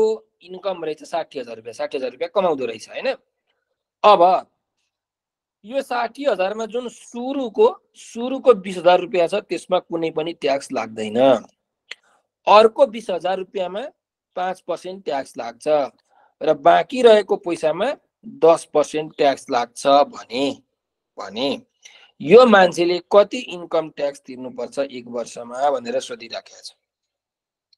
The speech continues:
हो, अब हेर, अब यो मान्छेले कति पैसा कमाउँछ? साठी हजार कमाउँछ। अब यो साठी हजार भनेको हामीले के मानौँ भने यो एक वर्षको कमाइ हो भन्ने मानौँ, किनकि क्वेसनमा वर्षको, महिनाको केही भनेको छैन, त्यही भएर हामीले के गर्छौँ, यसलाई वर्षकै कमाइ हो भनेर मान्छौँ।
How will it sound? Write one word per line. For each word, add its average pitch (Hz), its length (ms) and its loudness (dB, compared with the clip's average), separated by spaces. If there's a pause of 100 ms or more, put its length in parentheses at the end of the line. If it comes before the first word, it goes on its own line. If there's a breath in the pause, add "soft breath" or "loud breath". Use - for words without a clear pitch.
हो, 226 120 8 (840)
अब 147 140 2
हेर, 104 200 -10 (1200)
अब 165 80 -6
यो 226 200 2
मान्छेले 240 420 0
कति 247 180 0
पैसा 277 220 -4
कमाउँछ? 220 360 0 (460)
साठी 123 500 -6
हजार 117 260 -4
कमाउँछ। 113 340 -8
अब 160 140 6
यो 202 120 10
साठी 202 280 6
हजार 208 180 2
भनेको 165 260 -4
हामीले 160 240 -4
के 202 160 -10
मानौँ 170 420 -4
भने 143 200 -4
यो 220 220 0 (100)
एक 165 200 -14
वर्षको 156 300 -6
कमाइ 139 360 -10
हो 147 60 -12
भन्ने 120 260 -16
मानौँ, 110 260 -20
किनकि 135 220 -12
क्वेसनमा 147 400 -2 (580)
वर्षको, 147 440 6
महिनाको 143 400 2
केही 165 200 6
भनेको 123 260 0
छैन, 156 200 2
त्यही 220 140 6
भएर 160 100 8
हामीले 123 240 -4
के 147 100 -8
गर्छौँ, 147 300 2
यसलाई 185 140 0
वर्षकै 151 500 0
कमाइ 139 280 -6
हो 147 80 -6
भनेर 135 260 -2
मान्छौँ। 117 380 -8